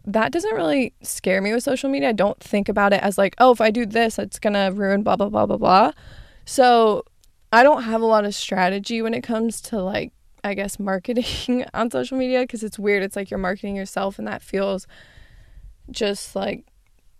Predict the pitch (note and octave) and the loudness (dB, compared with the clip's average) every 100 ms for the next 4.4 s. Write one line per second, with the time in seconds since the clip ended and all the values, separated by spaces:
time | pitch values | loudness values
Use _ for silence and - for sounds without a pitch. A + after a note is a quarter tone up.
0 | _ - _ _ - G#3 G3 F#3+ F#3+ G#3 | _ -20 _ _ -6 -2 -2 -2 -6 -8
1 | G3 - _ _ _ _ _ - G#3 G#3+ | -8 -14 _ _ _ _ _ -4 -4 -2
2 | E3+ F#3 A3 - - B3+ C4 C#4+ D#4 - | -2 0 -4 -10 -6 -2 0 -2 -6 -16
3 | - - A3 G3+ F#3 G3 - - - - | -20 -6 -2 0 -2 -6 -12 -20 -20 -4
4 | F#3+ F#3+ F#3 | 0 2 0